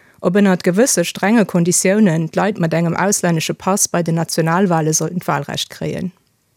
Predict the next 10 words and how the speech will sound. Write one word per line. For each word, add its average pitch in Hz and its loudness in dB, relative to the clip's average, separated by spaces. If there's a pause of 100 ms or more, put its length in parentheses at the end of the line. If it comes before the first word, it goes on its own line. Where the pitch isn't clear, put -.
(100)
Wir 143 -6
goufen 175 2
also 151 -4
gefrot, - 0 (440)
die 156 -12
meescht 147 -6
vun 156 -4
ihr 156 0
ja 143 -6
nich, 165 -4